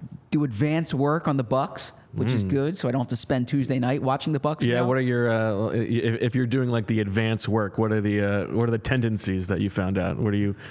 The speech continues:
Speaker 2: what are you putting on Nick Sirianni's desk this morning?
Speaker 1: The Bears aren't very good. <laughs>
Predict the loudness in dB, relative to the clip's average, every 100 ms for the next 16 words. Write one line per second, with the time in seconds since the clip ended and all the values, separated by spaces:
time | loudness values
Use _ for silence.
0 | -2 0 0 0 0 0 0 0 0 -2
1 | 0 0 2 0 0 -2 -2 -4 -4 -2
2 | -2 -4 -8 -14 -20 -20 -16 -8 -4 -2
3 | 0 0 0 -2 -2 -2 -4 -6 -18 -8
4 | -6 -4 -6 -8 -6 -4 -2 -2